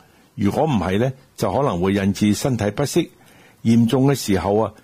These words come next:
甚至仲會導致水中毒。並且飲水應該係以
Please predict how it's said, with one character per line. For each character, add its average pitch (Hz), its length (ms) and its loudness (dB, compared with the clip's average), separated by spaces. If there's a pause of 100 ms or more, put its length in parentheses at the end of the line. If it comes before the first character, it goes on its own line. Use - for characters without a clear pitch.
甚 120 240 0
至 117 100 -2
仲 117 200 2
會 117 80 4
導 104 240 -2
致 107 260 2
水 101 340 -2
中 101 280 0
毒。 - 200 -4 (640)
並 135 160 2
且 175 120 2
飲 156 280 2
水 139 220 0
應 165 180 4
該 165 120 0
係 117 180 0
以 95 400 0